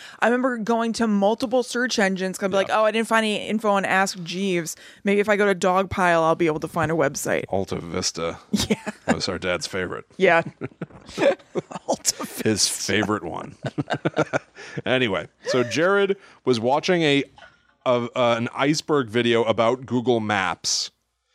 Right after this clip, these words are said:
Speaker 2: and smack dab in the middle of the iceberg is a story about a ghost girl seen on Google Maps at Martha Chapel Cemetery.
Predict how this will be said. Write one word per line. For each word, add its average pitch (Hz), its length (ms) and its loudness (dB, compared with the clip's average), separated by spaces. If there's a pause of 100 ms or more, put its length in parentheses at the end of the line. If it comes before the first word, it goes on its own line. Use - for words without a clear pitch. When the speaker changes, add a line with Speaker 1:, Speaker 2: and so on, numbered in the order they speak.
(320)
Speaker 2:
and 110 180 -4
smack 147 560 0
dab 135 280 2
in 113 80 -2
the 117 60 0
middle 139 300 2
of 123 100 -2
the 98 140 -2
iceberg 95 460 -4
is 107 160 -4
a 107 60 0
story 135 420 2
about 127 240 2
a 113 60 0
ghost 123 600 -2
girl 82 460 -4 (340)
seen 160 500 2 (140)
on 151 300 2
Google 139 300 2
Maps 98 520 -2 (180)
at 113 420 2 (180)
Martha 110 420 2
Chapel 104 480 0
Cemetery. 80 800 -6